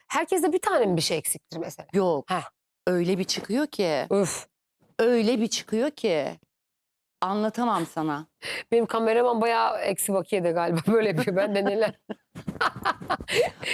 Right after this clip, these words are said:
Speaker 2: Öyle
Speaker 1: Evet.
Speaker 2: o kadar çok bilinçaltı korkuları çıkıyor ki. Ben bir şey daha söylemek
Speaker 1: Lütfen.
Speaker 2: istiyorum. Geçen yayında yazdığım kitaptan bahsettik ya.
Speaker 1: Evet.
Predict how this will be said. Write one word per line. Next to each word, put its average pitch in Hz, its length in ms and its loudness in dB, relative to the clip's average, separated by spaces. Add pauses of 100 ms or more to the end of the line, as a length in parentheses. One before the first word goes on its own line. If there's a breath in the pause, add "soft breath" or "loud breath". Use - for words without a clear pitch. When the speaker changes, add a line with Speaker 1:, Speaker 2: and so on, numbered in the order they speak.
Speaker 2:
Öyle 226 220 4
Speaker 1:
Evet. 240 100 4
Speaker 2:
o 214 80 0
kadar 214 340 0
çok 208 180 -2
bilinçaltı 202 540 0
korkuları 185 480 -2
çıkıyor 302 320 -4
ki. 185 180 -2 (180)
Ben 311 180 2
bir 240 60 0
şey 208 200 0
daha 185 200 -2
söylemek 165 400 0
Speaker 1:
Lütfen. 165 100 2
Speaker 2:
istiyorum. 175 500 -2 (360 soft breath)
Geçen 240 320 2
yayında 226 680 2
yazdığım 202 440 0
kitaptan 190 500 -4
bahsettik 160 520 0
ya. 156 60 2
Speaker 1:
Evet. 185 480 0